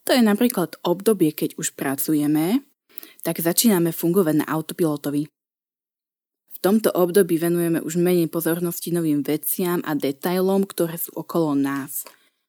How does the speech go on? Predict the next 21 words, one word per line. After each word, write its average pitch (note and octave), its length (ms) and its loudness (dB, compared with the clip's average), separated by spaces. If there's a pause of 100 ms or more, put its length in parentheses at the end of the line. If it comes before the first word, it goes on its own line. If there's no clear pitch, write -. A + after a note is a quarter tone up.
(280)
Veci A#3+ 240 2
už G#3 160 4
robíme F#3+ 560 0
automaticky E3 880 -4
tak, - 320 -6
ako F3 320 -4
sme E3+ 80 -6
sa F3 80 -4
ich E3+ 160 0
naučili. D3+ 640 -2 (1400)
Máme F3+ 320 2
ale F3 160 0
to F3+ 160 -6
šťastie, E3 800 -2
pretože G3+ 400 0
mozog E3+ 400 0
je D#3+ 80 0
plastický F3 1040 -4
a F3 80 -4
vďaka E3+ 400 -2
skúsenostiam F#3+ 1040 2